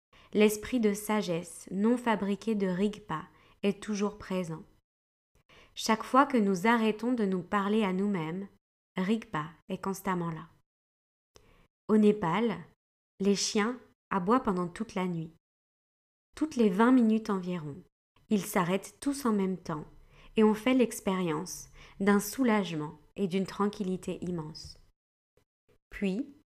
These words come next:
ils se remettent tous à aboyer. Le petit esprit,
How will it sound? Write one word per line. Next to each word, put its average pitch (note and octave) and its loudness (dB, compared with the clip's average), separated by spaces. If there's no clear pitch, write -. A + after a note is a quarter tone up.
ils A3 0
se - 0
remettent G#3+ 4
tous D4+ -2
à G#3 2
aboyer. F#3+ -2
Le G#3 4
petit A#3+ -2
esprit, B3 -2